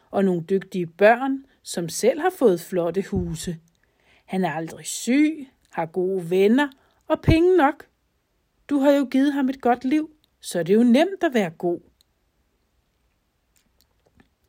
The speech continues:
Satan smilede lumsk til Gud. Så fortsatte han, "Men vi kan jo prøve at teste Job. Måske er han slet ikke så god, som du tror,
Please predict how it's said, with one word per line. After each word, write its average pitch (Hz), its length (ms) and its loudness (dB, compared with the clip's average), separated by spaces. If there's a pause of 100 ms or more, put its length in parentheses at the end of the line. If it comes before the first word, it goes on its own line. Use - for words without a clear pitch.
(360)
Satan 190 460 2
smilede 190 540 0
lumsk 180 500 -2
til 196 140 -6
Gud. 175 220 -6 (460)
Så - 180 -4
fortsatte 170 560 -4
han, 165 300 -8 (800)
"Men 180 300 -8
vi 180 100 -10
kan - 360 -14
jo - 140 -20
prøve 190 500 0
at 156 100 -10
teste - 480 0 (120)
Job. 165 340 -4 (840)
Måske 330 340 -4
er 294 100 2
han 294 140 0
slet 277 240 0
ikke 269 160 -4
så 302 100 -6
god, 262 260 -4
som 262 220 -4
du 240 120 -4
tror, 240 380 -6